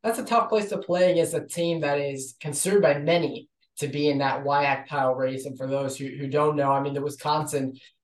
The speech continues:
uh, Intercollegiate Athletic Conference is probably the best conference when it comes to parity within Division three. There's so much depth there, so much talent.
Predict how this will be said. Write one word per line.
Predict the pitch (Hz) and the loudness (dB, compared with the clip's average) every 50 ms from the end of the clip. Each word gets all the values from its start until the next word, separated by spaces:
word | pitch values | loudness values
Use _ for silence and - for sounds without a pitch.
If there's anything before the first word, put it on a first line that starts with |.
| _ - | _ -6
uh, | 131 123 123 123 127 131 - | -2 0 0 0 0 0 -2
Intercollegiate | 170 156 156 151 151 147 151 151 151 151 139 | -2 0 0 0 0 0 -2 0 0 2 0
Athletic | 131 131 139 147 151 151 - | 0 0 0 0 -2 -2 -2
Conference | 151 143 135 135 - - - | -2 -2 -2 -2 -4 -8 -12
is | 127 - | -12 -10
probably | - - 185 220 208 - | -4 0 0 2 2 0
the | 131 | -2
best | 143 143 143 - - - | -2 -4 -6 -6 -6 -6
conference | 147 139 143 135 - 139 131 131 127 - | -4 -4 -4 -4 -2 -2 -4 -4 -4 -4
when | 147 143 139 | -4 -4 -4
it | 135 - | -4 -2
comes | 160 160 143 - | -2 -2 -2 -2
to | - - | -4 -6
parity | - - - 156 147 143 139 131 123 117 117 - - - - - _ | -6 -4 -2 0 0 0 0 -2 -4 -6 -10 -14 -18 -20 -20 -14 _
within | 147 147 147 147 143 | -2 0 2 2 2
Division | 147 147 139 151 143 139 139 131 | 2 2 2 2 2 2 -2 -4
three. | 131 147 143 139 131 135 135 135 | -2 -2 0 0 0 0 0 0
There's | 139 135 - - | -2 -2 -2 -2
so | - 160 | -2 0
much | 156 147 143 - - | 0 0 -2 -4 -6
depth | - 139 135 135 - | -4 -4 -4 -4 -4
there, | - 143 139 135 | -6 -6 -4 -4
so | - - 127 | -6 -6 -4
much | 135 131 131 - - | -4 -4 -6 -6 -10
talent. | - - 143 139 139 139 143 135 - - | -10 -8 -6 -4 -2 -2 -2 -2 -4 -6